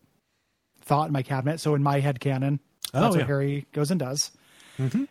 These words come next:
Speaker 1: is go do the unequivocal good.
Speaker 2: Yeah.
Speaker 1: Uh, and as I mentioned in the first episode, weirdly, the only possible way you could make a pro cop game in twenty twenty
Speaker 2: <laughs>
Speaker 1: is to do this, because the idea of just, like, "Yeah, I, I help people,"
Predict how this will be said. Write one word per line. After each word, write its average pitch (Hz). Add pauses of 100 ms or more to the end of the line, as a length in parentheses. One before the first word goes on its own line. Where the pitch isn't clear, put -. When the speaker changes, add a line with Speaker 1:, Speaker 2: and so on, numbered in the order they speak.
Speaker 1:
is 143
go 165
do 185
the 202
unequivocal 185
good. 202 (340)
Speaker 2:
Yeah. 285
Speaker 1:
Uh, 165
and 175
as 170
I 185
mentioned 190
in 196
the 185
first 208
episode, 165 (420)
weirdly, 214
the 175
only 190
possible 185
way 170
you 175
could 165
make 160
a 160
pro 175
cop 175
game 143
in 139
twenty 151
twenty 151 (240)
Speaker 2:
<laughs> - (180)
Speaker 1:
is 165
to 170
do 175
this, 196 (120)
because 185
the 175
idea 196
of 156
just, 151
like, 151
"Yeah, 202
I, 160
I 147
help 214
people," 139